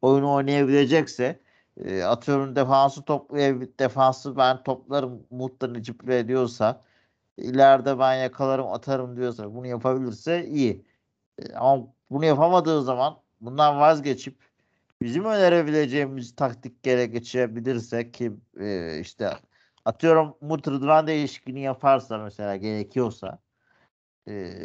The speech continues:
bence öyle maçı kazanabilir. Yani va-, tutmadığı zaman kendi bildiğinden vazgeçip biraz da, e, farklı şeyler denemeye başlarsa hoca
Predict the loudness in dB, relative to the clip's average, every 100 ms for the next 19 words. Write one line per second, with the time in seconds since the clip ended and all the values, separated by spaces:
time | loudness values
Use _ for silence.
0 | -4 2 2 2 4 6 6 4 2 -2
1 | -2 -4 -2 -4 -6 -10 -10 -10 -2 2
2 | 2 2 -4 -4 -6 _ _ _ -10 -4
3 | -2 0 0 2 2 2 -2 -12 _ _
4 | -2 -2 0 -4 -4 -8 _ _ _ _
5 | _ _ -4 0 0 2 4 4 2 2
6 | 0 -4 -12 -4 0 0 -2 -4 -4 _
7 | _ _ _ _ _ -16 -8 -6 -6 -8
8 | -2 2 2 2 -4 2 4 4 2 -2
9 | -4 -6 -2 -2 0 0 0 0 -6 -4
10 | -4 -4 -6